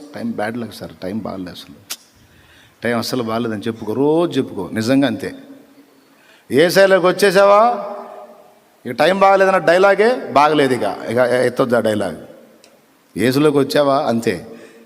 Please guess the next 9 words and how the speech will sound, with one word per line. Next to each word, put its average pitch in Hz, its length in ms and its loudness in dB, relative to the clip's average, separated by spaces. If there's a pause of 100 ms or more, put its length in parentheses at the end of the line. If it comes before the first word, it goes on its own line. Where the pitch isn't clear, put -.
(300)
కాలము 135 380 2
నీ 131 100 2
వశంలోకి 117 560 0
వచ్చింది, 101 360 -4
ఇక 92 100 -4
అదృష్టం 107 520 2
నీ 92 80 4
వశంలోకి 85 520 0
వచ్చింది. - 400 -4